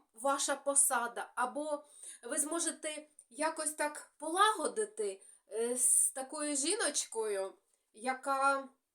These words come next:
скажімо так, не дуже добре до вас ставиться.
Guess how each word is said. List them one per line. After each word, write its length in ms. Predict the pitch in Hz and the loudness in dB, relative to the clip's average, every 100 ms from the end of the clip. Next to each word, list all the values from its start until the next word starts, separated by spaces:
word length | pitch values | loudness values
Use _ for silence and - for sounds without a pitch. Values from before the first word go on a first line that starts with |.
| _ _ _ _ _ - _ _ _ _ | _ _ _ _ _ -20 _ _ _ _
скажімо 680 | - - - 262 269 294 302 | -4 -2 -2 -2 -2 0 -2
так, 560 | 302 302 285 285 - - _ _ _ _ _ _ _ _ _ _ _ _ _ _ _ _ _ _ _ _ _ - _ _ | -2 2 2 0 -10 -20 _ _ _ _ _ _ _ _ _ _ _ _ _ _ _ _ _ _ _ _ _ -20 _ _
не 160 | 254 269 | -6 -2
дуже 360 | 285 285 277 | 2 4 4
добре 720 | - 254 359 349 226 185 175 - _ _ _ _ - _ - | 2 2 4 4 2 2 -2 -10 _ _ _ _ -20 _ -12
до 180 | 226 226 | -6 -2
вас 480 | 226 330 427 - - _ _ - - _ _ _ _ | 0 6 8 8 4 _ _ -20 -20 _ _ _ _
ставиться. 880 | - - 285 285 311 330 - 214 151 | -2 2 6 6 4 -2 -2 -4 -6